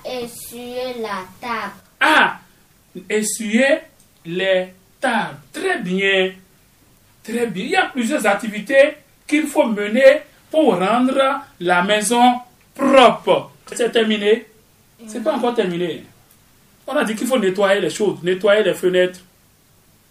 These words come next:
Speaker 2: Hein? Essuyer, fenêtre. Quoi encore? On a dit qu'il faut balayer. Quand on balaye, qu'est-ce qu'on va faire? On va laisser les tas d'ordures là?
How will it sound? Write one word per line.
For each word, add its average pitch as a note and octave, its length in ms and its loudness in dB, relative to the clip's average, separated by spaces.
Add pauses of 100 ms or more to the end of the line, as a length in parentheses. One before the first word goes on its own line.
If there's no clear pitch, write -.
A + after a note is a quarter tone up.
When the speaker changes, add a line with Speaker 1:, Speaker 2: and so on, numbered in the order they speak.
Speaker 2:
Hein? E3 320 -4 (220)
Essuyer, F#3+ 580 -2 (800)
fenêtre. F#3 520 -2 (360)
Quoi A3+ 240 2
encore? F#3+ 520 0 (280)
On G3+ 80 -6
a G3+ 120 2
dit G3+ 100 -8
qu'il A3+ 160 -4
faut A#3 120 6
balayer. F#3+ 680 4 (160)
Quand E4 220 6
on C#4+ 80 6
balaye, A3 320 8
qu'est-ce C#4+ 140 4
qu'on C#4 80 2
va G#3 140 8
faire? G#3+ 180 8
On C4 40 2
va C4 100 6
laisser A#3 260 4
les G3 120 4
tas A#3+ 160 2
d'ordures G3+ 300 0
là? F#3+ 320 0